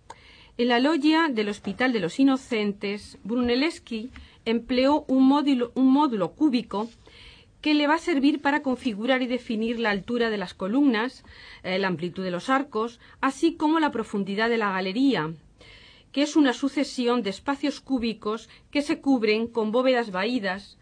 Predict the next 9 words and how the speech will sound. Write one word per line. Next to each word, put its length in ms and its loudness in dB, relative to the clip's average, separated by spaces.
en 160 6
lugar 380 4
de 140 0
las 160 0
tradicionales 720 0
bóvedas 420 -2
de 140 -8
crucería 580 -6
góticas. 800 -10